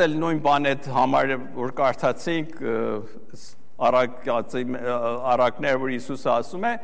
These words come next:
այն որ գործածում ա, ավելի շատանում է։ Երբ որ չես գործածում, ուրեմն մեջտեղից էրցում ա,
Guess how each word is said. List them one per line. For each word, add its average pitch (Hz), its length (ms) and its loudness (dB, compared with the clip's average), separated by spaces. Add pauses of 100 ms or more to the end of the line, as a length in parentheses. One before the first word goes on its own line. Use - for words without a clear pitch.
(240)
այն 185 160 2
որ 208 220 4
գործածում 165 840 2
ա, 139 120 6 (560)
ավելի 147 320 0
շատանում 107 580 2
է։ 110 60 -6
Երբ 110 120 -6
որ 156 140 -2
չես 247 300 0
գործածում, 202 680 2 (460)
ուրեմն 151 1400 -2 (100)
մեջտեղից 127 540 0
էրցում 113 340 0
ա, 98 60 -2